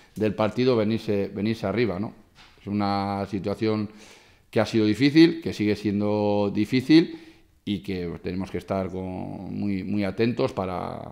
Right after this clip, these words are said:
para todo lo que, lo que nos va a venir, porque, porque hay que sobreponerse a, a muchas cosas, circunstancias que antes en el fútbol no se daban y ahora, ahora se dan y, y bueno, pues hay que, hay que estar con, con las alarmas siempre, siempre puestas.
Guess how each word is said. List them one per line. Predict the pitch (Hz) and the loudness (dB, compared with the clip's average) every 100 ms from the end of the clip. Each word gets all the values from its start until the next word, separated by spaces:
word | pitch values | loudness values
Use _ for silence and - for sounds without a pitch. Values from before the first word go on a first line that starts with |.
| - | -14
para | 82 85 | -10 -10
todo | 87 95 92 | -8 -8 -6
lo | 95 90 | -6 -8
que, | 98 92 92 90 | -8 -6 -6 -6
lo | 95 87 | -6 -6
que | |
nos | 95 95 | -4 -2
va | 104 | 0
a | |
venir, | 101 135 151 139 | 2 2 2 0
porque, | 98 85 92 90 - - - - _ | -6 -8 -8 -8 -12 -20 -20 -20 _
porque | - 85 98 | -10 -2 -2
hay | 98 | 0
que | 98 | -2
sobreponerse | 92 95 95 95 95 98 101 | -2 -4 -4 -4 -4 -2 -2
a, | 95 98 95 | -2 -4 -6
a | 95 | -4
muchas | 98 98 95 | -4 -4 -4
cosas, | - 135 147 143 | -2 4 4 4
circunstancias | 104 95 - 104 110 101 | -2 -4 -4 -2 -2 -4
que | - 98 98 | -2 -2 -2
antes | 101 101 98 | -2 -2 -4
en | 98 | -6
el | 95 | -6
fútbol | 101 95 95 | -6 -6 -6
no | |
se | 95 | -4
daban | 101 110 101 | -2 0 0
y | |
ahora, | 101 101 98 - - - - | -2 -2 -4 -10 -20 -20 -2
ahora | 110 107 | 2 2
se | 107 | 0
dan | 107 131 165 156 | 4 6 6 4
y, | 110 95 90 | 2 0 -2
y | - | -6
bueno, | 82 82 113 | -8 -10 -16
pues | - | -12
hay | 92 | -12
que, | 90 95 90 87 85 | -8 -6 -6 -8 -8
hay | 90 | -10
que | 85 | -10
estar | - 92 90 | -10 -10 -8
con, | 92 90 87 90 90 - - - _ | -8 -10 -8 -10 -12 -16 -20 -20 _
con | 101 | -2
las | 95 - | -2 -2
alarmas | 92 101 104 104 98 95 92 92 | -2 0 0 0 -2 -4 -8 -6
siempre, | 101 90 87 90 92 | -6 -6 -6 -6 -6
siempre | - 95 90 | -6 -6 -6
puestas. | 104 101 98 - | -8 -8 -14 -16